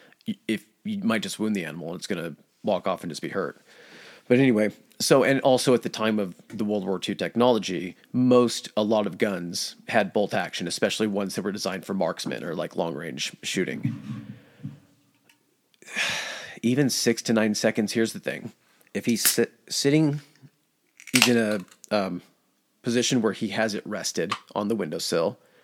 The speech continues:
so he has a stable base. It's not him holding it, trying to get a shot. He probably set himself up a decent position. Um, l-, I'm gonna get into Lee Harvey here in a second, or we're gonna talk about it. We need to discuss how he got caught, 'cause it was very quickly that he got caught.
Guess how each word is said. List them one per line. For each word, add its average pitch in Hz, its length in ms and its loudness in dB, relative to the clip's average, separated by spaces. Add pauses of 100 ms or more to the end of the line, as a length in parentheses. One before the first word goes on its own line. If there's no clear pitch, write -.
(180)
so - 160 2
he 120 120 6
has 123 200 2
a 98 80 0
stable 101 560 2
base. 80 360 -2
It's 101 120 -4
not 110 180 2
him 104 160 0
holding 101 260 0
it, 92 100 -6
trying 95 160 -4
to 95 60 -4
get 95 140 -4
a - 40 6
shot. 82 340 2 (400)
He 117 140 2
probably 110 320 4
set 110 240 4
himself 110 400 4
up 98 140 2
a 92 40 4
decent 98 560 0 (200)
position. 90 580 -2 (640)
Um, 92 360 2 (1040)
l-, 113 140 0 (340)
I'm 120 120 4
gonna 123 120 4
get 113 160 2
into 107 140 2
Lee 101 140 0
Harvey 98 480 0 (220)
here 107 180 -2
in 95 60 -2
a 87 40 -4
second, 98 360 0
or 92 160 -2 (160)
we're 92 100 0
gonna 95 120 -4
talk - 240 -2
about 92 220 2
it. 90 160 -2 (480)
We 113 100 2
need 113 100 4
to 104 80 0
discuss 95 320 0
how 104 140 4
he 107 120 -2
got 98 200 0
caught, 95 420 0
'cause 95 160 -2
it 92 40 -2
was 87 120 -4
very 95 260 0
quickly 98 340 -2
that 85 100 -4
he 104 80 -6
got 92 220 0
caught. 98 280 2